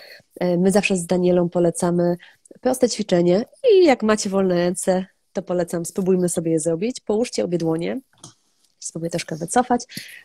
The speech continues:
Połóżcie obie dłonie na dolnych żebrach w taki sposób, żeby troszeczkę je zbliżyć i spróbujcie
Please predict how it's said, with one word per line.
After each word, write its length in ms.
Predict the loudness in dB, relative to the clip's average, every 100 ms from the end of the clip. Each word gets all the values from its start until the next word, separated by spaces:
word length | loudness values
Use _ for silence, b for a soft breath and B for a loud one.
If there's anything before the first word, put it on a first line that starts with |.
| -2
Połóżcie 340 | 0 2 2
obie 140 | 2 2
dłonie 400 | 4 4 4 4
na 300 | 2 0 -2
dolnych 400 | 0 2 2 0
żebrach 460 | 0 0 2 0 0 _
w 40 | -6
taki 240 | -6 -4
sposób, 420 | -6 -6 -6 -4
żeby 320 | -4 0 0 -2 B B -6
troszeczkę 520 | -2 -2 -2 0 4
je 280 | 4 2 -2 _ _ _ _ -20
zbliżyć 760 | -16 -6 -2 0 0 0 -10 _ _ _ _ _ _ _ _
i 100 | -8
spróbujcie 840 | -4 -2 2 2 2 -2 -2 -2